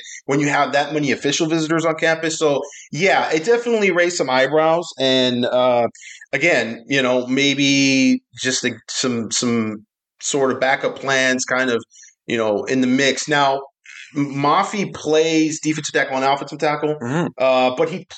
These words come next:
Speaker 1: he talked to both Sean Nua and he talked to Josh Henson. So that tells me he's look, being looked at as an offensive lineman. Now, Blair Angulo,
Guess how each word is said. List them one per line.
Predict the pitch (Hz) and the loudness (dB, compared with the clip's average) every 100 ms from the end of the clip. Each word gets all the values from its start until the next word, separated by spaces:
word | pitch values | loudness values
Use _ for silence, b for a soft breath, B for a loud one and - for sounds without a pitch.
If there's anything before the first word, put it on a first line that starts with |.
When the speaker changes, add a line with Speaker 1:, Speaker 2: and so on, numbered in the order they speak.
| - | -12
Speaker 1:
he | 156 156 | -8 -6
talked | - 147 135 - | 0 0 0 -2
to | 147 | -6
both | 127 135 139 | 0 0 0
Sean | 147 131 | 0 2
Nua | 131 131 123 | 2 0 0
and | 131 | -2
he | 131 | 0
talked | 127 117 - | 0 -2 -2
to | 107 | -6
Josh | 117 98 - | -2 -2 -2
Henson. | 107 101 92 165 B B | -4 -4 -8 -10 B B
So | 208 | -2
that | 233 | 0
tells | 254 180 | 0 0
me | 170 139 131 | -2 -2 0
he's | 147 127 - | 0 0 -2
look, | 131 135 - | -2 -4 -2
being | 139 120 | -2 0
looked | 117 117 | 0 0
at | 113 107 | -2 0
as | 117 110 | -2 0
an | |
offensive | 110 107 110 101 101 | 0 0 -4 -8 -4
lineman. | 104 107 98 B B | -2 -2 -4 B B
Now, | 139 147 139 - _ | 0 0 0 -8 _
Blair | 139 170 190 156 | 2 4 4 0
Angulo, | 143 123 185 131 117 | -2 0 2 2 2